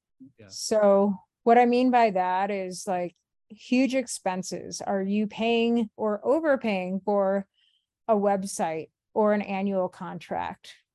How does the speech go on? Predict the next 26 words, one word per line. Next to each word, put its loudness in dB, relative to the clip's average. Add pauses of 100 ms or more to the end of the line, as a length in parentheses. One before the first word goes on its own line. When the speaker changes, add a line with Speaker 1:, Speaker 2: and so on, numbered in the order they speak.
(180)
Speaker 1:
Right. 2
Speaker 2:
right? 2 (580)
And 0
maybe 0
you -2
just -10 (380)
aren't 0
sure 0
if, -4 (200)
you -10
know, -6
this -4
vendor 4
is 2
gonna 0
deliver -2
or 0
if -8
this -4
particular -2 (340)
strategy 0
is -8
gonna -6
work -8
out, -2
like -6